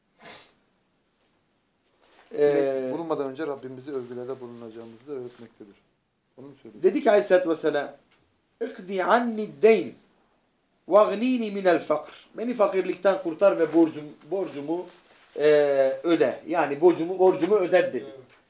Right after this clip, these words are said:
Speaker 2: Ancak bunu yapmadan önce Aleyhisselatü Vesselam nasıl başladı sözlerine?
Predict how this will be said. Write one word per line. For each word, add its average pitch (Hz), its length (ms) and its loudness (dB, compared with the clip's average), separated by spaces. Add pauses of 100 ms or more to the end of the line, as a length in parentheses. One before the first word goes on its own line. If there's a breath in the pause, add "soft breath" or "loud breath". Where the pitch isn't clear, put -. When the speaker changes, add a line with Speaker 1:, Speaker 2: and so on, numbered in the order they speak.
(280)
Speaker 2:
Ancak 233 460 4
bunu 247 160 4
yapmadan 247 560 4
önce 208 160 0
Aleyhisselatü 220 440 2
Vesselam 196 380 -4
nasıl 196 280 0
başladı 151 380 -2
sözlerine? 127 640 -10